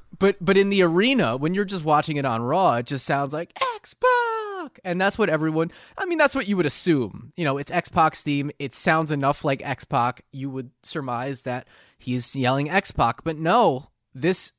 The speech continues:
horrible, awful, awful C D called, what, what was it called? Extreme Wrestling Anthems or something to that effect. This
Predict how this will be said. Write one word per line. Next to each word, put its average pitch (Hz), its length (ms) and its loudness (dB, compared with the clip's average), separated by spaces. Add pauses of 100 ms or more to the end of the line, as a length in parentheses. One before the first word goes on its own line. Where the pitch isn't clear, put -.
horrible, 226 680 0
awful, 175 520 0 (800)
awful 220 380 2
C 196 260 -4
D 160 300 -4
called, 143 340 -2
what, 196 160 -4
what 196 140 -6
was 190 160 -8
it - 20 -8
called? 117 220 -12
Extreme 202 880 -4 (460)
Wrestling 170 840 -2
Anthems 185 800 -4
or 160 160 -4
something 170 400 -6
to 175 100 -8
that 156 160 2
effect. 180 460 -2 (720)
This 180 340 -4